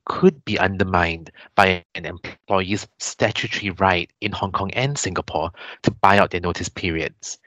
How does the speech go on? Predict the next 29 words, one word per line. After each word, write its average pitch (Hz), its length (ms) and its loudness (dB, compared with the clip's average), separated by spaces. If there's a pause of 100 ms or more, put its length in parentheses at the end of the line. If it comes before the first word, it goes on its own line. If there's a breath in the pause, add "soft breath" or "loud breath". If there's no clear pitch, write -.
(280 loud breath)
It 113 80 -2
is 117 100 6
therefore 127 420 6 (180)
necessary 110 640 2
to - 100 -4
also 101 320 2
consider 90 640 4 (260 loud breath)
if 101 180 -2 (120)
post-termination 98 880 2
restrictions, - 880 -8 (300 loud breath)
such - 200 -4
as 107 140 -6 (120)
those 117 320 2
that - 180 -6
deal 101 180 -6
with 90 220 -6
non-competes 101 760 -2 (280 loud breath)
and 101 120 -2
the 95 100 -2
non-solicitation 95 1000 0
of 85 100 -8
clients 123 480 -4
and 90 80 -6
employees, 87 840 -8 (480 loud breath)
are 95 100 0
necessary 101 640 0
for - 220 -8
additional 87 480 -2
protections. - 1120 -8